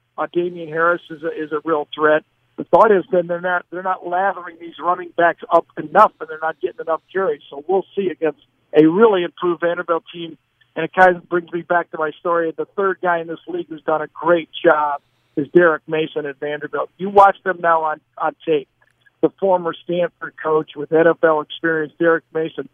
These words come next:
he's got ten seniors or fifth-year seniors on that defense that are playing, only one underclassman, and they played a lot of S E C foot-, S E C football.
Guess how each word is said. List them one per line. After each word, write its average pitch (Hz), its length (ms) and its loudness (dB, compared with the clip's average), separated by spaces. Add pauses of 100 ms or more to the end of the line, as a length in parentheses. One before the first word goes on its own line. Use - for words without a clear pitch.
(320)
he's 185 320 -2
got 165 240 4 (360)
ten 208 440 2 (760)
seniors 202 480 -2
or 165 160 4 (120)
fifth-year 175 420 -2 (100)
seniors 175 460 -8
on 165 200 2
that 156 200 -2
defense 160 460 -2
that 151 100 -2
are 147 80 -4
playing, 151 400 -2
only 156 260 -4 (120)
one 190 180 4
underclassman, 165 880 2 (440)
and 156 160 -2
they 175 160 4
played 170 260 2
a 151 80 2
lot 165 400 2
of 185 160 0
S 175 140 -4 (100)
E 180 60 -6 (100)
C 175 240 -12
foot-, 170 220 0
S 170 80 -2 (100)
E 190 160 -20
C 170 100 -10 (120)
football. 156 480 2